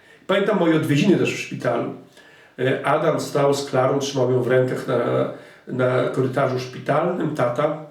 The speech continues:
e, Klary. Stał z mamą, rozmawialiśmy i, i, i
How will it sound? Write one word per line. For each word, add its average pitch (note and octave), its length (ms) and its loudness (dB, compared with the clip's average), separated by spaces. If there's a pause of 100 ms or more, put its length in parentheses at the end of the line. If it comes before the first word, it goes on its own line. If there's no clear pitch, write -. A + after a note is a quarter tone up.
e, B2 420 -2
Klary. D3 420 2 (420)
Stał C3 680 0
z - 160 -6
mamą, D3 300 2
rozmawialiśmy C#3+ 800 0
i, C3+ 120 4
i, - 440 -4
i C#3 260 -2